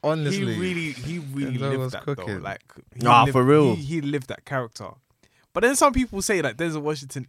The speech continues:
Speaker 2: is that guy.
Speaker 1: <laughs> Probably.
Speaker 3: Say word.
Speaker 2: He's,
Speaker 1: Wouldn't
Speaker 2: he's,
Speaker 1: surprise me.
Speaker 2: no, because
Speaker 3: Is he tapped?
Speaker 1: <laughs> He has to be to
Speaker 3: Nah.
Speaker 1: be able
Speaker 2: Yeah,
Speaker 1: to
Speaker 2: no,
Speaker 1: act like that.
Speaker 2: apparently he is tapped 'cause Leonardo DiCaprio basically said, "Yeah, I think he does it for real. Like, he's, he's really that guy."
Speaker 3: Mm.
Speaker 2: But, um,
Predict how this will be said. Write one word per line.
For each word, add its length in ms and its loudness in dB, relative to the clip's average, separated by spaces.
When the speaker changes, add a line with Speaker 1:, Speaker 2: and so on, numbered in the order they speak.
Speaker 2:
is 160 -4
that 160 -8
guy. 320 -6
Speaker 1:
<laughs> 160 -6
Probably. 400 0
Speaker 3:
Say 160 8
word. 380 8
Speaker 2:
He's, 200 -2
Speaker 1:
Wouldn't 160 -4
Speaker 2:
he's, 100 -2
Speaker 1:
surprise 340 0
me. 140 -10
Speaker 2:
no, 140 4
because 300 -2
Speaker 3:
Is 100 8
he 80 8
tapped? 580 2
Speaker 1:
<laughs> 540 -18
He 300 4
has 220 6
to 120 0
be 160 0
to 80 -2
Speaker 3:
Nah. 180 6
Speaker 1:
be 60 8
able 160 4
Speaker 2:
Yeah, 160 8
Speaker 1:
to 40 4
Speaker 2:
no, 80 6
Speaker 1:
act 140 6
like 220 4
that. 100 4
Speaker 2:
apparently 400 4
he 140 -6
is 120 -4
tapped 380 -2
'cause 180 -6
Leonardo 400 -2
DiCaprio 500 -6
basically 360 -8
said, 260 -14
"Yeah, 100 -12
I 40 -10
think 220 -18
he 40 -20
does 200 -16
it 120 -20
for 80 -20
real. 420 -16
Like, 420 -20
he's, 260 -14
he's 340 -16
really 320 -16
that 220 -20
guy." 260 -12
Speaker 3:
Mm. 380 2
Speaker 2:
But, 220 0
um, 380 -8